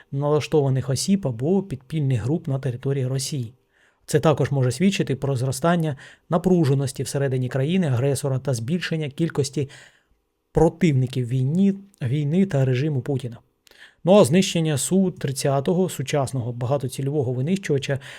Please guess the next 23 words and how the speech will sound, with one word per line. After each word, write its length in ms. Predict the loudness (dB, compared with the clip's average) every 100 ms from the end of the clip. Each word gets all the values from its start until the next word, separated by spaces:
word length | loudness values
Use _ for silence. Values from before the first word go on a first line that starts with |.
| -16 -6
є 200 | 0 0
су-, 680 | 2 0 2 0 0 -4
суттєвою 540 | -4 -8 0 4 4 2
втратою 440 | 2 2 2 0
для 300 | -2 -4 -2
російсько-військових 840 | -4 -6 -8 -8 -8 -6 -4 -4 -4
повітряних 560 | -2 -2 -2 -2 -4
сил, 360 | -4 -4 -2 -6 -10 _ _ -20 -20 _ _ _
враховуючи 500 | -6 0 2 2 0
його 240 | 0 2 2
високу 380 | 2 0 0 2
вартість 520 | 4 4 0 -4 -6 _ _ _ -4
аж 220 | -2 -2
в 60 |
п'ятдесят 560 | -4 0 0 2 0 0
мільйонів 420 | 0 0 0 -2
доларів 540 | 0 2 4 2 0 -4
та 260 | -2 0 0
важливість 640 | -2 -2 -2 -4 -4 -6
у 40 |
бойових 500 | -8 -4 -2 -2 -4
операціях. 560 | -6 -4 -4 -6 -14 -20 _ _ _ _ _ _ _ -20 _ _
Також 460 | 6 8 6 2